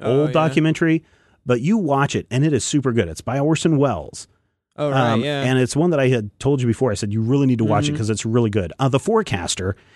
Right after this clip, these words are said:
Speaker 2: is another one that I'm about halfway through. I haven't had a, a chance to, to watch it yet.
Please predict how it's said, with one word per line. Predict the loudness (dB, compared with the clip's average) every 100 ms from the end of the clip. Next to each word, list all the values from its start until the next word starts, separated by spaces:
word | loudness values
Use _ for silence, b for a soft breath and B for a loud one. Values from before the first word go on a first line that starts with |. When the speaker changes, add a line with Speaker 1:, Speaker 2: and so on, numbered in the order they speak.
| b
Speaker 2:
is | 0 2
another | 2 4
one | 2
that | 2
I'm | 0
about | -2 -4 -4
halfway | -4 -2 0 0
through. | 0 0
I | 0
haven't | -2 -2 -2
had | -2 -4 -6 -8
a, | -6 -6
a |
chance | -4 -2 -2 0
to, | 2 2
to | 2
watch | 0 0 -2
it | -2
yet. | -6 -6